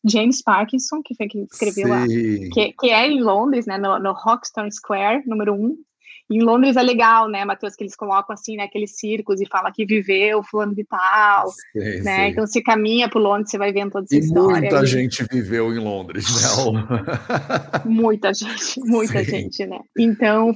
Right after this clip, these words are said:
Speaker 1: foi bem legal, assim, entrar na história e tá nesse hospital milenar, assim, ver aquelas aulas magnas, assim, umas coisas que,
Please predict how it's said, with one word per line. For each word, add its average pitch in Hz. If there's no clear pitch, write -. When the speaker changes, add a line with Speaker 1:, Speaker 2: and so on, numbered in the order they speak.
Speaker 1:
foi 240
bem 226
legal, 226
assim, 208
entrar 202
na 220
história 208
e 190
tá 196
nesse 202
hospital -
milenar, 208
assim, 202
ver 202
aquelas 202
aulas 196
magnas, 180
assim, -
umas -
coisas -
que, -